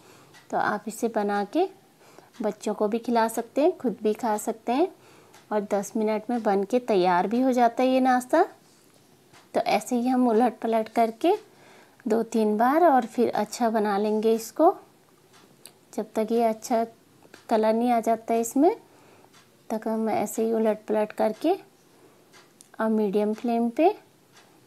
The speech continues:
इसे बना लेंगे, अच्छे से करारा कर लेंगे, मतलब अच्छा दिखने में भी लगे। तो ये आप देखिए एकदम बढ़िया लग रहा है देखने में। तो ऐसे ही पलट लेते हैं।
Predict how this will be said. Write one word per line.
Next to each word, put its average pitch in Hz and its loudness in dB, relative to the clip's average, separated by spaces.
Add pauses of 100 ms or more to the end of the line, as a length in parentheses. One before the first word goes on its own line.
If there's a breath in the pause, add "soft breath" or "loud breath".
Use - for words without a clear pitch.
(100)
इसे 220 -6
बना 202 -4
लेंगे, 233 0
अच्छे 226 -2
से 226 -6
करारा 214 -2
कर 214 -4
लेंगे, 214 0
मतलब 220 2
अच्छा 214 -4
दिखने 214 -4
में 208 -4
भी 226 -4
लगे। 233 -4
तो 339 -4
ये 214 -2
आप 190 -4
देखिए 214 -4 (1400 loud breath)
एकदम 214 0
बढ़िया 214 0
लग 220 0
रहा 214 0
है 202 -2
देखने 202 -2
में। 320 2 (1160 loud breath)
तो - -10
ऐसे 202 -4
ही 214 -2
पलट 214 -4
लेते 240 -2
हैं। 285 -2